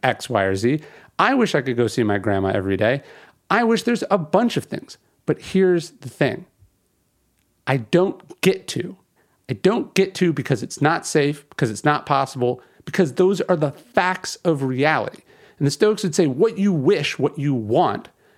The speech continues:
how, how you would like things to be is irrelevant.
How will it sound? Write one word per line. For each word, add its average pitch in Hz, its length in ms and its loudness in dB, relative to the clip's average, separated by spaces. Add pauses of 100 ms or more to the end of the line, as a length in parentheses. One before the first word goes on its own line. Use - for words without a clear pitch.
(120)
how, 175 360 -2
how 185 240 0
you 175 160 -2
would 147 160 0
like 160 360 0
things 170 380 0
to 131 140 0
be 160 360 -2 (640)
is 208 180 2
irrelevant. 202 640 2